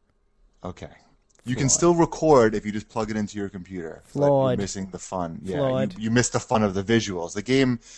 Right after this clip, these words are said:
Speaker 1: is really about the visuals, uh, combining with the music and how they interweave together. Um, so, like I said, it's not for every-, anyone.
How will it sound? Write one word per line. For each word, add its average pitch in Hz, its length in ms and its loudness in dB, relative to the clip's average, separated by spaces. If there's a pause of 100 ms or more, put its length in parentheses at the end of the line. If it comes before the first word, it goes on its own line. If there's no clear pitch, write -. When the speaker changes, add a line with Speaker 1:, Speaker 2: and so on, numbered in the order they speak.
(200)
Speaker 1:
is 101 180 -6
really 113 320 4
about 98 320 4
the 92 80 -8
visuals, 92 960 -4 (220)
uh, 87 200 -4
combining 92 580 -2
with 92 140 -6
the - 80 -18
music 90 500 -8
and 87 160 -10
how 87 160 -8
they 85 340 -10 (360)
interweave 104 540 -2
together. 87 520 -6 (460)
Um, 80 540 -12 (500)
so, 82 380 -6 (880)
like 104 160 -6
I 92 60 -8
said, 87 340 -6
it's - 120 -14
not 90 200 -8
for 87 100 -14
every-, 82 240 -12
anyone. 80 340 -18